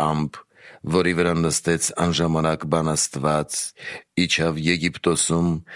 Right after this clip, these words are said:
և տապալելով կործանեց նրանց բազմաստված մոլորությունները։ Եվ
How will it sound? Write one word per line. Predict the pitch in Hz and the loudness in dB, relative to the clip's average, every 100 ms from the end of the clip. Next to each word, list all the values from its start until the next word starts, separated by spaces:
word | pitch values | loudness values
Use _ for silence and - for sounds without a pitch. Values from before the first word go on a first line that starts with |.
| - - | -18 -4
և | 82 85 - | 0 0 0
տապալելով | 85 85 85 85 82 85 | 0 2 2 2 2 0
կործանեց | - 92 85 87 85 82 - | 0 0 2 2 2 0 0
նրանց | 87 82 80 78 73 | 0 2 0 -2 0
բազմաստված | 82 85 78 78 76 - 65 78 76 - | 0 2 0 0 0 -4 -2 -2 0 -2
մոլորությունները։ | 76 76 73 71 - 69 64 64 57 50 _ _ - | 0 0 0 -2 -2 -4 -4 -4 -6 -8 _ _ -2
Եվ | 87 92 | 2 2